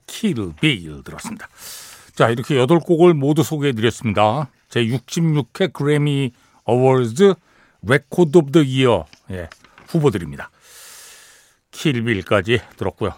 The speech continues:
자, 이제 앨범 오브 더 이어 보겠습니다. 앨범 오브 더 이어의 시상 기준은,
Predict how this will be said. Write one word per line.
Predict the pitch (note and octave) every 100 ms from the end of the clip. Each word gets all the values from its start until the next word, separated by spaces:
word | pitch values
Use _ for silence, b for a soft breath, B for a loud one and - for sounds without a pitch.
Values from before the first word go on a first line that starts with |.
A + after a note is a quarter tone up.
| _
자, | - F2+
이제 | A#2 F3 C#3+
앨범 | - C3+ G3+ G3 G#3 G3+
오브 | D#3+
더 | D3
이어 | D3 C3
보겠습니다. | G#2 A2 F#2+ - - F2 C#3+ b b b b b
앨범 | C3+ F3+ G#3 G3
오브 | G3 F3+
더 | F#3+
이어의 | F3+ F#3 F#3+ F3+ F3+
시상 | F3+ - D3+ D#3+ B2+
기준은, | C3+ D3 F#3+ A#3+